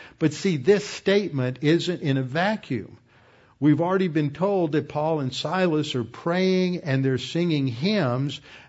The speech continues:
and they've been talking about the gospel. So the, the jailer has heard all of this.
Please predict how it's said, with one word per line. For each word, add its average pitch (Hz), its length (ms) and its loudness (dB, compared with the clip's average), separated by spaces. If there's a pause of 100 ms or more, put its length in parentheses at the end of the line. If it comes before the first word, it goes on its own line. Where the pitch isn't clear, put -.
and 147 240 6
they've 165 280 2
been 151 160 4
talking 160 800 -2
about 151 580 -2
the 135 60 -4
gospel. 165 760 -4 (240)
So 160 240 0
the, 165 240 0
the 170 160 0
jailer 175 480 4
has 156 300 0
heard 214 400 -2
all 123 240 0
of 101 100 -8
this. 110 380 -8